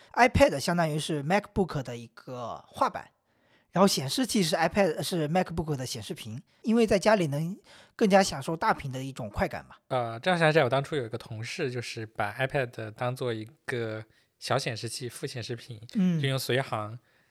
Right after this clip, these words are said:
Speaker 2: 这样子用 iPad 来看文档，然后自己手上的 MacBook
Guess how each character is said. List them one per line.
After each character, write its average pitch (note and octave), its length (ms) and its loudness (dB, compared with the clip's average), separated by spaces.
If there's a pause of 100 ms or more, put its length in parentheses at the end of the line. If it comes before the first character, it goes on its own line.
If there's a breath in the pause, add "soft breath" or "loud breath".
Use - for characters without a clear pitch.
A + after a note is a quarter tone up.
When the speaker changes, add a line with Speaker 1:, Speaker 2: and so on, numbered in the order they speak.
(420)
Speaker 2:
这 - 80 -4
样 A#2+ 200 2
子 A#2 420 -2
用 A#2+ 400 2
iPad C3 280 2
来 A2+ 180 0
看 B2 220 -2
文 G#2 220 -6
档， G#2 320 0
然 G2 100 -4
后 G#2+ 60 -2
自 A2+ 140 -10
己 G#2+ 100 -6
手 A2 140 -8
上 G#2+ 200 -4
的 A2 140 -4
MacBook A2 500 -8